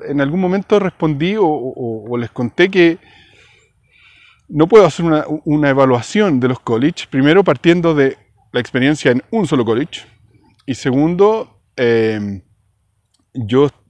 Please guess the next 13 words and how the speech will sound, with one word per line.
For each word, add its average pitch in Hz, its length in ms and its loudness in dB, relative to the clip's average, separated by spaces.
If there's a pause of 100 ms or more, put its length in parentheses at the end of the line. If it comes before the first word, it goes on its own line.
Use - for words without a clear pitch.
(880)
estuve, 147 1120 0
llevo 143 200 2
un, 165 280 0
un 156 180 0
año 160 240 2
estudiando 143 340 -2
acá, 156 180 -4 (260)
este 120 160 -14
es 123 60 -4
mi 120 60 -4
segundo 127 320 -2
año, 196 240 -2 (720)
eh, 104 720 -4